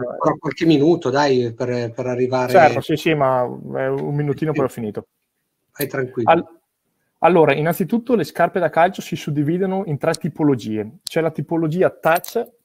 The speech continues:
Speaker 2: che presenta la scarpa a tempo. La scarpa a tempo è la classica scarpa in pelle per chi desidera la comodità e la morbidezza del pel-, della pelle di canguro. Quindi chi desidera, ha questa necessità,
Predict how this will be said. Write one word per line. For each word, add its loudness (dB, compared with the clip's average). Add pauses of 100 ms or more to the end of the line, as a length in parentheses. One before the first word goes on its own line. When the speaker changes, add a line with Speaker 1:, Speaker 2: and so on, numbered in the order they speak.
(140)
Speaker 2:
che -2
presenta -2
la 4
scarpa -2
a -2
tempo. -2 (140)
La -4
scarpa 2
a 2
tempo 2
è 6
la 4 (280)
classica 2
scarpa -4
in -6
pelle 2
per -6
chi -10
desidera -4
la 0
comodità -2
e 0
la -2
morbidezza -4
del -8
pel-, -6
della -6
pelle -10
di -10
canguro. -12 (380)
Quindi -2
chi -2
desidera, 0
ha -4
questa -8
necessità, -4